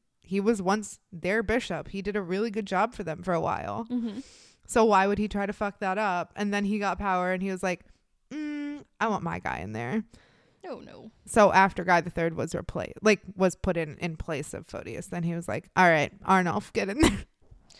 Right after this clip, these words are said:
Speaker 2: Oh.
Speaker 1: So just, like, history, dude.
Speaker 2: Madness.
Speaker 1: This is in history books. There are papers written about this.
Speaker 2: This is weird.
Speaker 1: Someone, like, dedicated their history degree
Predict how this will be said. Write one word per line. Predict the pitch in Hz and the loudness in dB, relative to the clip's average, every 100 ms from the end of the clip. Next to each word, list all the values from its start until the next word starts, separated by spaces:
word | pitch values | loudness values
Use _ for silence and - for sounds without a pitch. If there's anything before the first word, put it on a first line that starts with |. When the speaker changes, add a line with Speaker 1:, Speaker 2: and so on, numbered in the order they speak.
| - - _ | -20 -20 _
Speaker 2:
Oh. | 269 240 220 214 240 - - - _ - | -10 -8 -10 -12 -14 -18 -20 -20 _ -20
Speaker 1:
So | - - 480 | -20 -14 -6
just, | 587 480 | 0 4
like, | 359 - - _ _ _ _ _ _ _ _ _ - | 4 0 -14 _ _ _ _ _ _ _ _ _ -4
history, | 190 165 - - 175 | -2 -2 -4 -8 -2
dude. | 180 190 - - - _ _ _ _ - | 0 0 -4 -14 -20 _ _ _ _ -14
Speaker 2:
Madness. | 214 208 196 202 185 220 | -10 -10 -10 -10 -10 0
Speaker 1:
This | 330 330 | 4 6
is | 392 415 | 6 6
in | |
history | 339 269 - 240 | 4 0 -2 -2
books. | 208 190 - - - _ _ _ _ - | 0 -2 -8 -16 -18 _ _ _ _ 0
There | 294 | 2
are | 302 | 2
papers | - 247 - 208 208 | 0 -6 -4 -6 -6
written | - 196 | -6 -4
about | 190 196 208 | -2 -4 -4
this. | 220 226 | -6 -6
Speaker 2:
This | 262 247 | -8 -10
is | 233 226 | -12 -14
weird. | 202 196 - 220 - | -14 -12 -14 -16 -12
Speaker 1:
Someone, | - 330 311 359 | 2 4 6 4
like, | 381 349 _ _ _ | 4 2 _ _ _
dedicated | - 233 240 233 226 220 196 _ _ _ _ - | 2 2 2 0 0 0 -2 _ _ _ _ 2
their | 220 208 190 - _ | 4 4 0 -6 _
history | 175 220 214 - 190 185 | -8 -4 -4 -4 -6 -8
degree | 185 180 131 202 | -8 -8 -8 -8